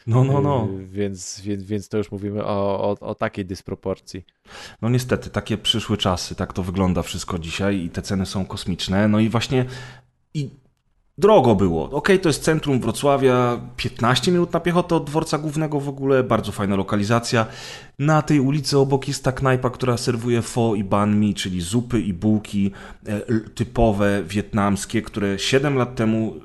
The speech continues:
Speaker 1: jadłem w Wietnamie i którymi się zajadałem, zarówno te zupy, jak i te bułki, to jest coś cudownego. Okazało się, że zaraz obok tego apartamentu mojego była taka knajpa, poszedłem, zjadłem banh mi.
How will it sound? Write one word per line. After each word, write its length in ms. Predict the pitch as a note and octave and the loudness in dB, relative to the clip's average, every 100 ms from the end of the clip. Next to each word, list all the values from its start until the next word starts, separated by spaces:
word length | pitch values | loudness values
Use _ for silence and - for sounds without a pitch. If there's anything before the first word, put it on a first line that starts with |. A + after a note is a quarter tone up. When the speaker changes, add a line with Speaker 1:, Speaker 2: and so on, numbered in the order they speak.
| - | -6
Speaker 1:
jadłem 460 | G#2+ G#2 G2+ G#2 F#2+ | 0 0 2 0 0
w 40 | |
Wietnamie 580 | G2+ F#2 G#2 G2+ G#2+ G#2+ | -2 -2 -2 0 2 0
i 40 | |
którymi 300 | G#2 - G#2 | -4 -4 -2
się 140 | F#2+ F2+ | -2 -4
zajadałem, 720 | E2 G#2 A#2 G#2+ G#2+ G#2+ G2 | -2 0 2 2 2 2 0
zarówno 320 | F#2+ F2+ G2 | -4 -4 -4
te 120 | G#2 | -2
zupy, 260 | F#2+ G2 G#2 | -4 -2 -2
jak 200 | F#2+ - | -2 -2
i 40 | |
te 80 | F#2+ | -2
bułki, 320 | F#2 G2 G#2 | -2 -2 -4
to 80 | G2 | -4
jest 200 | F#2 - | -6 -8
coś 220 | G#2+ - | -12 -12
cudownego. 680 | - G#2+ A2+ G#2+ G#2+ A2 A2 - - - - _ _ - | -8 -4 -2 0 0 0 -4 -8 -20 -20 -20 _ _ -8
Okazało 460 | - G2+ G#2 G#2+ | -4 0 2 0
się, 160 | G2+ G#2 | 0 -2
że 160 | F#2+ G2 | -2 -4
zaraz 320 | G2+ G#2 G2 | -2 -2 -2
obok 200 | G2+ G2 | -6 -6
tego 160 | G2+ G2+ | -4 -2
apartamentu 580 | G2 F#2+ F#2 G2+ G2 | -2 -4 -2 -2 -2
mojego 420 | G2 F#2+ F#2 F#2+ F#2 - - - | 0 0 0 -4 -6 -10 -16 -4
była 200 | G2 F#2+ | -2 -2
taka 200 | G2+ F#2+ | -4 -4
knajpa, 340 | G#2 G#2 G#2 | -2 0 -2
poszedłem, 500 | - F#2+ G#2 G#2 G2 | -4 -2 0 2 0
zjadłem 360 | G2+ F#2+ G2 F2 | 0 0 -2 0
banh 260 | F#2 F#2+ | 0 2
mi. 260 | F#2+ G2+ | 2 2